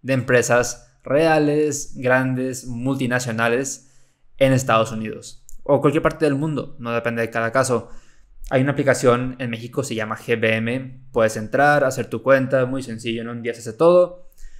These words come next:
eh, y puedes invertir en E T Fs como los de Vanguard, son muy famosos.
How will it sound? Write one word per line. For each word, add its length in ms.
eh, 380
y 100
puedes 180
invertir 720
en 280
E 100
T 180
Fs 240
como 260
los 140
de 80
Vanguard, 560
son 160
muy 100
famosos. 640